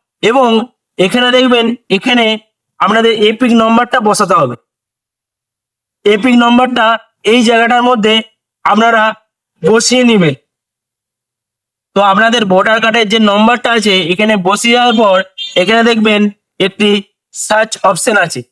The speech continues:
এটাতে আপনারা টাচ করবেন। টাচ করার পর এখানে দেখবেন আপনাদের একটি ইন্টারফেস খুলে চলে আসবে।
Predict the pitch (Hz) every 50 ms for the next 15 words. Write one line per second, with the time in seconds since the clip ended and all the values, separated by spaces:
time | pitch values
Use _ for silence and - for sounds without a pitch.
0 | _ _ _ - 180 196 208 226 208 240 226 220 220 226 233 240 247 226 240 214
1 | 214 208 - 208 185 170 147 131 113 - _ _ _ _ _ _ _ _ _ _
2 | _ _ _ _ _ _ _ _ _ _ _ _ 190 180 214 220 - - 254 254
3 | 262 262 254 254 233 220 220 208 - - - 196 185 247 247 254 247 262 262 240
4 | 220 233 226 226 226 - _ - 185 202 220 233 240 240 247 240 233 226 - 233
5 | 214 214 220 - _ _ 202 202 214 190 233 226 208 196 240 240 - - 240 226
6 | 220 208 214 202 190 180 165 160 - - 131 -